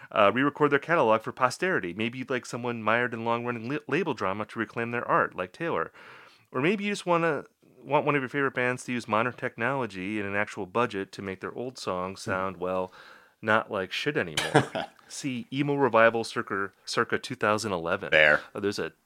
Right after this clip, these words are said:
Speaker 1: tip of the cap to Ian right there.
Speaker 2: There it is.
Speaker 1: Uh, thanks for taking my question and keep up the great work. Again, that's Andrew from Allentown, Pennsylvania. Andrew, thanks for writing in. That's a, that's a great question.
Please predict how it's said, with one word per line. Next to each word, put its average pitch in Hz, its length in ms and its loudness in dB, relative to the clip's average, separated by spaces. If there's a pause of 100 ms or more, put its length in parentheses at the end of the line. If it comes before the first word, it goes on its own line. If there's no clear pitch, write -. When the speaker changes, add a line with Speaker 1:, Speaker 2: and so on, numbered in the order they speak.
(540)
Speaker 1:
tip - 220 6
of 110 80 6
the 101 60 2
cap 95 360 2
to 101 220 -10
Ian 98 180 -8
right 95 160 -4
there. 117 160 2
Speaker 2:
There 78 180 2
it 78 40 0
is. 76 180 -2
Speaker 1:
Uh, 117 220 10 (560)
thanks 240 220 4
for 220 100 10
taking 185 420 2
my 107 140 6
question 165 500 2
and 110 140 -2
keep - 160 -8
up - 120 -6
the 98 60 -6
great 101 220 0
work. 110 360 2 (500)
Again, 98 300 0
that's 95 160 -4
Andrew 95 340 -8
from 87 180 -14
Allentown, 87 680 -6 (440)
Pennsylvania. 98 720 -6
Andrew, 160 280 -2
thanks 196 220 -4
for 135 100 -4
writing 107 340 4
in. 151 240 2
That's 117 180 -4
a, 101 140 -2
that's 104 240 -6
a 101 60 -10
great 104 240 -4
question. 120 600 -4